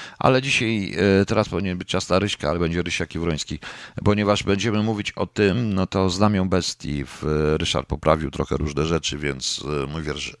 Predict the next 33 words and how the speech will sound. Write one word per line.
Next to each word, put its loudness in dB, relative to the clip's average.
e, -2
Znamię -2
Bestii, 0
który -4
wprowadzi 0
nas -6
w -10
temat, 0
e, 0
be-, -2
który -6
będzie -2
w -2
drugiej -4
części, -4
a 0
w -4
drugiej -2
części -2
będzie -6
o, -6
o 8
obostrzeniach, 2
o 0
konferencji 0
lekarzy 0
i 4
o 4
paru 4
rzeczach 0
znowu, -2
które -4
się -2